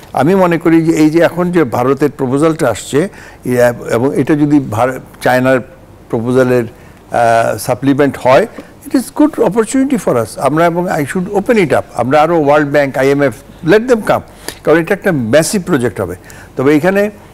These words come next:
ওই যে ইয়ে, যেটা আমি বলবো, যেটা ইতিমধ্যে কিন্তু ভারত সরকার এটার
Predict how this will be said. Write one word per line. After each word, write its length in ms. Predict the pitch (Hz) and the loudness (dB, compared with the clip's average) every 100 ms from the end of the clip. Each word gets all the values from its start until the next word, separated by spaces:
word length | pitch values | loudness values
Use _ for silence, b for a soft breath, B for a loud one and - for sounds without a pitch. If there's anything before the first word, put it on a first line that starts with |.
| - | -6
ওই 160 | 147 139 | 0 2
যে 180 | 147 147 - - - - | 2 0 -2 -16 -18 -6
ইয়ে, 240 | 131 139 | 2 2
যেটা 460 | 131 135 135 123 120 | 2 0 2 4 2
আমি 180 | 113 117 | -2 -2
বলবো, 300 | 113 117 107 | -2 -2 -2
যেটা 260 | 113 123 127 156 | -4 -2 -4 -4
ইতিমধ্যে 440 | 120 143 139 131 | -4 -2 -2 -2
কিন্তু 260 | 139 123 120 | -4 -4 -6
ভারত 280 | 107 113 107 | -4 -4 -4
সরকার 400 | - 101 117 107 - B B - | -4 -2 -2 -2 -6 B B -8
এটার 240 | 117 110 | -2 -2